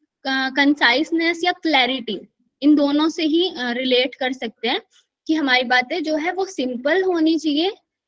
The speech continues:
सीधी सादी, साधारण, और, अ, सामने वाले को समझ में आनी चाहिए हमारा message। ठीक है, तो ये होता है simplicity।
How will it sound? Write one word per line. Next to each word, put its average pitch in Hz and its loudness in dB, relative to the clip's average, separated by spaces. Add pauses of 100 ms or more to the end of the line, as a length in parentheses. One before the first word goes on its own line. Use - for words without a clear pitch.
(160)
सीधी 277 2
सादी, 269 0
साधारण, 247 2 (520)
और, 277 2 (380)
अ, 254 0 (1000)
सामने 262 2
वाले 269 4
को 349 -4
समझ 277 0
में 240 -2
आनी 190 -2
चाहिए 190 -4
हमारा 202 0
message। 214 -4 (400)
ठीक 381 -4
है, 359 4
तो - -10
ये 269 0
होता 247 0
है 427 2
simplicity। 269 -4